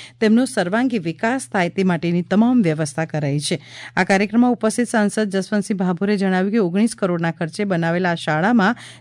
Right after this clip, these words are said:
ચારસો જેટલી દીકરીઓ માટે અભ્યાસની સાથોસાથ રહેવા, જમવા, રમતગમત, કોમ્પ્યુટર લેબ જેવી તમામ પ્રકારની સુવિધાઓની વ્યવસ્થા કરવામાં આવી છે. મુખ્યમંત્રી ભૂપેન્દ્ર પટેલ આજે અમદાવાદના ગોતા ખાતે શ્રી રાજપૂત વિદ્યાસભા ગુજરાત દ્વારા આયોજિત તૃતીય સમૂહ લગ્નોત્સવમાં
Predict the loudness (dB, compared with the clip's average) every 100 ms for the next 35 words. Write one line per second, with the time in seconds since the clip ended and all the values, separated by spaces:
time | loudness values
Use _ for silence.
0 | 0 4 6 4 2 2 2 0 -2 0
1 | 0 2 2 0 0 -2 0 0 0 0
2 | 0 -2 -2 -2 0 -2 0 0 0 0
3 | 0 0 0 0 -2 -4 -2 -2 -2 -4
4 | -6 -6 -6 -4 -4 -4 -2 0 -2 -6
5 | -20 -6 2 4 6 4 2 0 0 -2
6 | -2 0 0 0 0 -2 -4 -6 -6 -8
7 | -8 -6 -6 -6 -4 -4 -4 -6 -8 -10
8 | -14 -20 -20 -20 -20 -10 -4 0 2 2
9 | 2 2 2 2 2 0 0 2 2 2
10 | 2 2 2 2 0 0 0 0 -4 -4
11 | -2 -4 -4 -4 -2 -4 -4 -2 0 -2
12 | -2 -4 -2 -2 0 -2 -2 -2 -2 -2
13 | -4 -2 -2 -2 -2 0 0 -2 -4 -2
14 | -4 -2 -2 0 0 0 -2 -2 -4 -2
15 | -2 0 -2